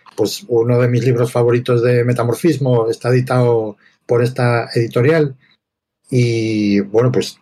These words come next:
tienen un, un, muchas publicaciones, ¿no? Que eso,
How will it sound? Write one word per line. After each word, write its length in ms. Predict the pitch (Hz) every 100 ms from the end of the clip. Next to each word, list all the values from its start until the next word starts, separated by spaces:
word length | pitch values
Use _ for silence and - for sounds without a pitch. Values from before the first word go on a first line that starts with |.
| -
tienen 320 | 101 104 113
un, 540 | 117 117 110 104 101 101 92 -
un, 600 | 113 110 113 107 107 98 - _ _ - 98
muchas 300 | 131 127 127
publicaciones, 760 | 117 107 104 - 147 107 95
¿no? 120 | 131
Que 100 | 131
eso, 380 | 104 127 113 110